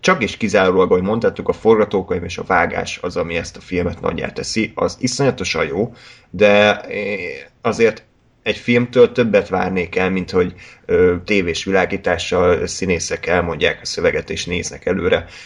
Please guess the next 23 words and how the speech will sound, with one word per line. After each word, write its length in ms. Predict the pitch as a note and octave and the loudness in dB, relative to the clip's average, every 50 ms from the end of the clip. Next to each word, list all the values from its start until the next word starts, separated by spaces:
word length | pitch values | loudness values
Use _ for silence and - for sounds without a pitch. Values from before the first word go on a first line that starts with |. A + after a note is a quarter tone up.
| - _ | -12 _
Tehát 180 | - G2 - | 0 2 4
a 60 | G#2+ G#2 | 4 4
Nolan, 520 | A#2 A#2+ B2+ B2+ B2 A#2+ B2 - - - | 6 6 6 6 6 4 2 0 -4 -6
ö, 320 | - G#2+ A2 G#2+ G#2+ G#2+ F#2+ - | -2 0 2 4 4 4 4 4
nek 240 | G#2+ G#2 G2 - | 2 2 2 2
még 120 | G#2+ G2+ G#2 | 2 2 4
nagyon 200 | A2+ A#2 G#2+ G2 | 6 6 6 4
sokat 300 | - G2+ F#2+ F#2+ F#2 - | 4 2 2 0 -2 0
kellett 300 | - F#2 F2+ F2 E2+ - | 0 2 2 2 0 0
tanulnia 460 | - F#2+ F#2 F#2 F#2 F#2 F2+ F2+ F2+ | 2 2 4 4 4 4 2 2 2
ahhoz, 200 | F2 F2+ F2+ - | 2 2 0 0
hogy 120 | G2 F2 | 0 0
eljusson 460 | F2 E2 F2 F2 E2+ - - F2+ F2+ F2+ | 2 2 2 0 -2 -4 -4 -4 -2 -2
a 60 | E2+ | 0
mostani 400 | F2+ F2+ F2+ - - E2 D#2+ - | 0 0 -2 -2 -6 -8 -10 -10
szintjére, 480 | - - G#2+ A2+ A2 - A2+ G#2 G2 | -6 -4 -2 -2 0 2 4 6 6
amikor 280 | G2 G2 F#2+ - G2 F#2+ | 6 4 2 2 2 4
már 200 | F#2+ F2+ F2 F#2 | 4 4 2 2
azért 220 | F2+ - F2+ F2 | 0 -2 -4 -8
képileg 500 | - - F#2+ F#2 F2 - D#2 D#2 D#2+ E2+ | -4 -2 -2 -2 -2 0 0 0 0 0
is 160 | E2 - - - | -2 -4 -4 -4
egy, 240 | - - - - | -4 -4 -2 -2
ö, 120 | E2+ D#2 | 0 0